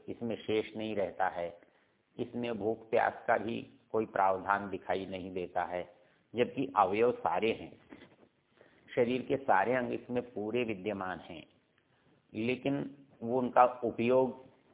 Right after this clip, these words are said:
और उनका कार्य यहाँ समाप्त हो जाता है। एक ऐसा ही है जैसे एक सुंदर सा घर बना हुआ हो, जिसमें सब साधन लगे हुए हों,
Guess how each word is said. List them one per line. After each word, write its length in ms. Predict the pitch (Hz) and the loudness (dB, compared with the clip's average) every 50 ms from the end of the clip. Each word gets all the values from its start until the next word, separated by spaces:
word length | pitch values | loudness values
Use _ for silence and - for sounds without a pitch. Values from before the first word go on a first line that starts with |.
| _ _ - | _ _ 4
और 200 | 110 113 117 117 | 6 6 6 6
उनका 280 | 117 117 110 - 113 107 | 4 0 4 6 6 6
कार्य 680 | - - - 101 98 95 104 104 110 113 117 117 - - - _ - - | 6 2 2 2 4 6 4 4 2 0 -4 -4 -6 -10 -20 _ -14 -6
यहाँ 340 | 107 107 98 98 104 101 - - | -4 -2 0 2 0 0 2 0
समाप्त 420 | 117 104 87 80 82 - - - | 0 0 0 -2 -6 -10 -14 -14
हो 100 | - 76 | -14 -14
जाता 300 | - - 64 - - - | -14 -16 -18 -16 -14 -14
है। 140 | - - - - - - - - - - - - _ - - - - 131 | -14 -14 -18 -20 -20 -20 -20 -20 -20 -20 -20 -20 _ -20 -20 -10 -2 0
एक 220 | 135 135 135 - 131 | 0 0 2 2 0
ऐसा 200 | 131 - - 139 | 4 8 8 8
ही 160 | 139 139 139 | 8 8 4
है 80 | 143 127 | 4 2
जैसे 240 | 131 131 131 135 | 2 0 2 0
एक 180 | 135 135 135 - | 0 0 0 0
सुंदर 340 | 139 131 131 127 123 127 120 | 0 0 2 4 4 4 4
सा 200 | - - 120 113 | 4 4 4 4
घर 240 | 101 92 107 110 107 | 4 4 2 4 4
बना 260 | 107 110 110 110 110 | 4 4 4 4 2
हुआ 260 | 104 107 104 104 104 | 2 4 4 4 4
हो, 400 | - - 104 95 82 - - - - _ _ _ _ _ _ _ _ - - _ _ _ _ - | 4 4 2 0 0 -4 -8 -18 -20 _ _ _ _ _ _ _ _ -20 -20 _ _ _ _ -6
जिसमें 280 | 113 123 110 127 127 123 - | -4 -4 -2 -2 -4 -2 2
सब 360 | - 127 131 135 120 - - | 6 8 8 8 6 2 4
साधन 380 | - 113 92 92 - 113 113 110 | 6 8 8 8 6 2 -2 0
लगे 320 | 107 104 101 101 107 107 | 0 0 0 0 0 0
हुए 280 | 95 - 98 104 104 95 | 0 0 0 0 0 0
हों, 320 | 87 - 104 92 85 | 0 -2 -4 -6 -8